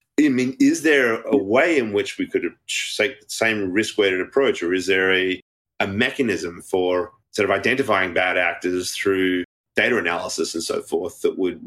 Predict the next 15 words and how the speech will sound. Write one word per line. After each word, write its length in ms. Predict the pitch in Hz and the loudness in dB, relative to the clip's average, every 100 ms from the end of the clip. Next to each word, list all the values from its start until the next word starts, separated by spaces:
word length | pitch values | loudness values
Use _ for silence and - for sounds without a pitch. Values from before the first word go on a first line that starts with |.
| - - | -16 -14
make 300 | 98 101 98 | -4 -2 -2
for 100 | - | 0
a 60 | 98 | 0
much 240 | 95 98 | 0 -2
more 140 | 95 87 | -2 -2
nuanced 560 | 85 87 120 90 - | 0 0 2 0 -4
handling 360 | - 82 82 78 | -4 -2 -2 -4
of 80 | 80 | -4
this 220 | 82 - | -4 0
rather 220 | 92 98 | 2 2
than 260 | 90 87 85 _ _ _ _ - | 0 -2 -6 _ _ _ _ -2
banning 440 | 90 95 92 85 | 0 0 -2 -4
and 120 | 82 | -2
shutting 440 | 82 - 92 85 82 | -2 0 0 0 0
down 420 | 82 85 82 85 | -2 -2 -6 -10